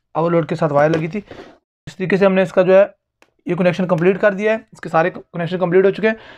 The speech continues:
अभी हमारे पास सेंसर है, आप देख सकते हैं हमारे पास ये कॉइल टेम्परेचर सेंसर है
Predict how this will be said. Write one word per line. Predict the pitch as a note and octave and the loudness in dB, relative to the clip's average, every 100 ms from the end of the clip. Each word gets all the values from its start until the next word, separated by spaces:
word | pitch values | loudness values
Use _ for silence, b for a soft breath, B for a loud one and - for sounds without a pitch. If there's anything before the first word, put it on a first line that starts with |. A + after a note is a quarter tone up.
| B | B
अभी | F3 | 0
हमारे | F#3+ F#3 | 2 2
पास | G3 G3 | 0 -4
सेंसर | - F3+ E3 A3+ | 0 -2 2 2
है, | A3 | 2
आप | F3+ | 0
देख | F3+ | -2
सकते | F#3+ | 0
हैं | G3 | 0
हमारे | F#3 F#3 | 0 2
पास | G3 F#3 | -2 0
ये | G3 G#3 - _ _ - - - _ _ _ _ _ _ _ _ _ | 0 0 -4 _ _ -20 -20 -20 _ _ _ _ _ _ _ _ _
कॉइल | - F3+ G#3 | 0 2 2
टेम्परेचर | G#3+ G#3 G#3+ | -2 -4 -4
सेंसर | G#3 G#3 A3 | -4 0 2
है | A3 | 2